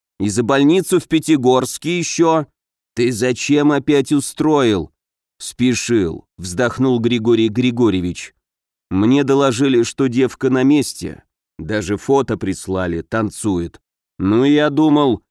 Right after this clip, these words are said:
думал. Ты как пацан, которому спички дали.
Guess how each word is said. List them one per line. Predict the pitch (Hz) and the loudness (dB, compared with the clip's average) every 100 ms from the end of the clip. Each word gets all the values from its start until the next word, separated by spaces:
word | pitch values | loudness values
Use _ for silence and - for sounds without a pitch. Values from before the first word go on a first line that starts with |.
| _ _ - | _ _ -6
думал. | 98 165 151 135 117 104 87 - _ _ _ _ _ | 2 4 6 4 4 2 -2 -8 _ _ _ _ _
Ты | 131 139 | 0 0
как | - 147 - | 2 0 0
пацан, | - 151 - 165 151 135 | 0 0 0 0 2 2
которому | 147 139 156 139 139 | 0 0 2 2 2
спички | 127 - 156 131 - 135 | 0 -4 -4 -4 -4 -2
дали. | 120 120 104 87 | 0 2 2 0